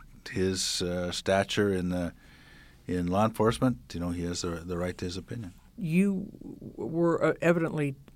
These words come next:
Speaker 2: giving your advice to the L A U S D, and the mayor didn't say what that advice was. Can you?
Speaker 1: No, I've already said I won't say what that advice was. And if I gave you advice, I wouldn't tell anybody else either.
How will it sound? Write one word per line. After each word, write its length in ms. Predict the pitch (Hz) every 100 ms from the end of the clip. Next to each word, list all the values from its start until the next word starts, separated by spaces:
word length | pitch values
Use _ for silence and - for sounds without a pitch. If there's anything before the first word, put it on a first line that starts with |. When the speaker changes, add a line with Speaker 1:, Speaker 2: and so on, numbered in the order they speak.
| - -
Speaker 2:
giving 280 | 170 160 151
your 180 | 170
advice 400 | 156 147 139 139 -
to 180 | 160
the 140 | 143 143
L 120 | 139
A 60 | 131
U 200 | 131 131
S 200 | 131 -
D, 320 | 135 127 -
and 180 | 135 135
the 40 |
mayor 260 | 139 170 160
didn't 260 | 143 135
say 200 | - 131
what 300 | 127 135 127
that 160 | 131 127
advice 360 | 123 127 123 -
was. 240 | 131 135
Can 180 | - 147
you? 320 | 156 202 240 - - - - - -
Speaker 1:
No, 180 | 92 101
I've 140 | 87
already 160 | 95 95
said 180 | 98
I 80 | 95
won't 180 | 98 117
say 140 | -
what 140 | 87 76
that 140 | 82
advice 360 | 80 80 80 -
was. 220 | 78 78 78 -
And 120 | 90
if 140 | 87 90
I 80 | 87
gave 220 | 95 90
you 140 | 117
advice, 320 | 92 82 85
I 60 | 85
wouldn't 180 | 87 85
tell 120 | 90
anybody 220 | 90 90
else 160 | 90 -
either. 200 | 110